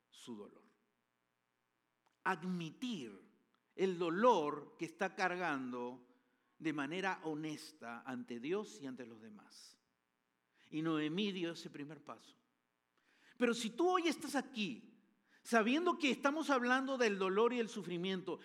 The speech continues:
y tu expectativa es hoy salir de aquí totalmente sano, estás con una expectativa totalmente equivocada. Porque Dios, cuando trata el dolor, lo va a sanar en un proceso.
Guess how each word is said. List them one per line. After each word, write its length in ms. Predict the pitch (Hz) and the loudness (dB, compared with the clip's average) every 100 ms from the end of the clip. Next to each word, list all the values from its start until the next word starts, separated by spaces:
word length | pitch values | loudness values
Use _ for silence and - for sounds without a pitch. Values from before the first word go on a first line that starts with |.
| - | -2
y 120 | 247 | 0
tu 120 | 220 277 | 4 2
expectativa 880 | 220 269 202 226 - 311 339 262 | 4 2 4 4 6 6 10 8
es 260 | 254 262 - - - | 8 2 -8 -14 4
hoy 360 | 269 330 262 | 8 10 8
salir 400 | 220 233 226 320 | 4 2 4 4
de 100 | 320 | 6
aquí 260 | 285 - 285 | 4 4 2
totalmente 680 | 254 233 285 269 277 277 233 | 4 2 2 4 2 2 -2
sano, 640 | 220 247 247 262 349 311 - - _ _ _ _ _ | 2 4 4 4 0 -2 -12 -20 _ _ _ _ _
estás 260 | 139 - 185 | -12 -10 -10
con 160 | - | -8
una 120 | 165 165 - | -10 -10 -16
expectativa 760 | 143 - 139 143 - 113 113 110 113 - _ _ | -20 -14 -14 -14 -12 -10 -10 -12 -18 -20 _ _
totalmente 500 | - 117 127 123 120 | -20 -12 -10 -8 -10
equivocada. 560 | 123 110 110 _ - _ _ _ _ _ _ _ _ _ _ _ _ _ | -12 -16 -20 _ -20 _ _ _ _ _ _ _ _ _ _ _ _ _
Porque 300 | 135 - 131 | -14 -8 -8
Dios, 420 | 113 165 175 135 | -6 -4 -4 -4
cuando 300 | - 123 120 | -10 -10 -10
trata 320 | 117 165 170 175 | -10 -10 -8 -8
el 100 | 156 | -8
dolor, 420 | 139 113 110 110 - _ _ _ _ _ _ _ | -8 -8 -12 -18 -20 _ _ _ _ _ _ _
lo 280 | 120 120 120 | -14 -10 -6
va 100 | 135 | -6
a 40 | 160 | -8
sanar 540 | 170 147 120 110 113 113 | -10 -10 -10 -12 -16 -12
en 160 | 123 | -8
un 100 | 127 | -8
proceso. 500 | 123 - - - - | -10 -14 -18 -20 -20